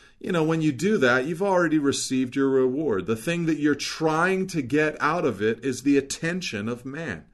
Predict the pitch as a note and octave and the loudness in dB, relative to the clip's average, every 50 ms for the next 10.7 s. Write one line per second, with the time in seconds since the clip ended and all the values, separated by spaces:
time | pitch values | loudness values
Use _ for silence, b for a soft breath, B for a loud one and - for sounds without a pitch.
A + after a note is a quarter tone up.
0 | b b b b b b b b b - F3 - - F#3 E3 E3 E3 D#3 D#3 D3+ | b b b b b b b b b -8 -4 0 4 4 4 4 4 4 2 2
1 | C#3+ C3 B2+ B2 B2+ - D3+ D3+ D3+ D#3+ - - E3+ D3+ C3 G#2+ B2+ B2 A#2+ A#2+ | 4 2 0 0 -2 -2 -2 -2 -2 -2 -4 -4 -4 -4 -6 -4 -2 0 0 2
2 | B2+ D3 F#3 D#3+ B2+ G#2 G#2 A2+ C3 C3+ - C3 C3 B2+ B2+ B2 A#2 A#2 A#2 G2 | 2 0 0 0 -2 0 0 0 0 -2 -2 -4 0 2 2 2 4 2 0 0
3 | A2+ A#2 A2+ A#2+ B2 C3 C3+ D3 D#3+ F3 - b b b b b b b b b | 0 0 2 2 0 0 -2 -4 -6 -10 -16 b b b b b b b b b
4 | B2 C3 C3+ C3+ A#2+ C3 B2 B2 C#3+ F#3+ G3 - G3 F3 D#3+ D#3+ D#3 D3 D3+ D#3+ | 4 6 6 6 6 4 2 2 2 0 0 0 0 0 2 2 4 4 4 2
5 | D#3+ - A#2+ A2 - - C3 C3 D3 D#3 - C3+ B2 B2+ C#3 C#3 C#3 C3 A2 B2 | 0 2 0 0 2 4 4 6 6 6 4 2 4 6 6 6 6 6 4 4
6 | B2 B2 B2 B2 A2+ A#2 A#2 A2+ A2 A2+ A2+ G#2+ G2+ F#2 G2 G2 F2 E2+ - - | 4 4 4 4 4 4 4 4 4 6 4 4 4 4 2 2 2 0 -4 -8
7 | - - F2 E2+ E2 D#2 - - - E2+ E2+ E2+ - G2 A2 A2 - D3 C3+ B2 | -8 -6 -4 -4 -4 -6 -8 -8 -6 -6 -6 -6 -6 -8 -8 -8 -8 -8 -8 -6
8 | D#3 F3+ G3+ G3+ G3 G3 - - F3 - - - - F3+ E3 E3 F3+ A3 F#3+ A#2+ | -4 -2 -2 -2 -2 -4 -2 -2 -2 -2 -4 -4 -4 -2 -2 -2 0 0 0 0
9 | F#2 - - C3+ C#3+ E3+ G3 G3+ G3 G3+ - G#2+ F2 C#2 - E2+ F#2 G2 A#2 C#3 | 0 -2 -2 -2 0 0 0 0 0 -2 -4 -8 -6 -6 -8 -8 -6 -6 -6 -4
10 | E3 G3 A3 A3 A3 - C3+ A#2+ A2+ A2 A#2 A2+ - - | -2 -2 -2 -2 -2 -2 -2 -2 -2 -2 -4 -6 -10 -16